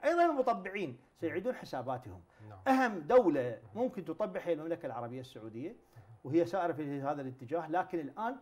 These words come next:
Speaker 1: ستتأخر
Speaker 2: تغيرت،
Speaker 1: خطواتها.
Speaker 2: تغيرت كل المعادلة،
Speaker 1: ستتغير
Speaker 2: تغيرت
Speaker 1: خطواتها.
Speaker 2: باتجاه
Speaker 1: و-،
Speaker 2: الكيان الصهيوني
Speaker 1: نعم، تنتظر.
Speaker 2: والتعامل مع هذا الكيان.
Speaker 1: نعم، تنتظر.
Speaker 2: أستاذ ياسر، طوفان الأقصى من المتوقع أنه تستمر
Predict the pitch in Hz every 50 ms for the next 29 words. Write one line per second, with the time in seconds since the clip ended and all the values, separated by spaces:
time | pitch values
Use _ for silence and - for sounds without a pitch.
0 | - - _ _ _ - 131 127 - - - 127 - 165 156 202 247 247 214 175
1 | 147 - 156 135 147 185 185 180 165 156 - - - 226 220 196 185 160 147 147
2 | 143 135 151 156 165 180 165 175 160 165 165 160 185 226 269 262 - - 180 175
3 | 175 175 - - 208 262 254 - 165 156 127 175 170 151 147 143 143 165 156 156
4 | 147 139 127 135 - - 165 165 170 - 156 151 165 156 143 127 170 214 262 277
5 | 220 156 165 165 165 - 170 151 170 170 170 170 165 156 143 143 143 156 156 156
6 | 151 131 - 160 170 165 147 123 135 147 175 180 190 147 123 180 175 160 156 -
7 | - - 175 - - - 196 196 190 180 185 190 202 226 247 240 - 269 254 240
8 | 220 - - 180 170 - 185 180 175 175 208 220 226 233 226 220 208 - 214 208
9 | - - - 226 214 208 214 214 202 202 190 185 180 180 180 180 180 180 180 185
10 | 180 - 185 180 170 165 175 180 180 180 180 170 170 - 175 - - - 175 175
11 | 180 165 123